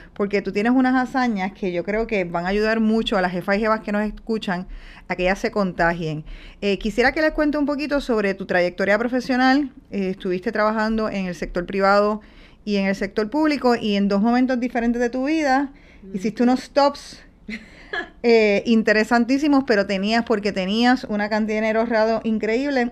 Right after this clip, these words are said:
Speaker 1: So,
Speaker 2: Correcto.
Speaker 1: quiero, vamos a contarles, eh, a las jefas y
Speaker 2: Ah.
Speaker 1: jevas que nos escuchan de eso.
Speaker 2: Me encanta. Bueno, pues sí, les voy a hablar un poquito en resumen de mi trayectoria de veinte años <laughs> trabajando.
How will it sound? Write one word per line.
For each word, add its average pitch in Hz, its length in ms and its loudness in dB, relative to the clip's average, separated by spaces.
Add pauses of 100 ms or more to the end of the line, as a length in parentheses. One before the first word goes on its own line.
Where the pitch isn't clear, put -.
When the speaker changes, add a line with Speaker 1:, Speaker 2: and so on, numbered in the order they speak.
(160)
Speaker 1:
So, - 160 -6
Speaker 2:
Correcto. 180 160 -4
Speaker 1:
quiero, 208 240 4
vamos 214 240 2
a 240 40 -6
contarles, 311 460 -2 (300)
eh, 226 100 -2
a 208 160 -2
las 196 180 0
jefas 240 260 -2
y - 20 0
Speaker 2:
Ah. - 20 0
Speaker 1:
jevas 269 160 2
que 285 120 -6
nos 294 100 -2
escuchan 277 340 -4
de 202 80 0
eso. 202 260 -4 (600)
Speaker 2:
Me 208 120 -8
encanta. 208 600 -8
Bueno, 190 240 -12
pues 175 160 -12
sí, 202 280 -8
les 180 140 -10
voy 170 140 -12
a - 20 -12
hablar 208 220 -12
un 233 100 -12
poquito 226 280 -14
en 226 40 -12
resumen 254 540 -12
de 196 100 -12
mi 196 120 -10
trayectoria 196 720 -12
de 196 180 -12
veinte 247 480 -12
años 247 320 -14
<laughs> - 0 -
trabajando. 220 720 -12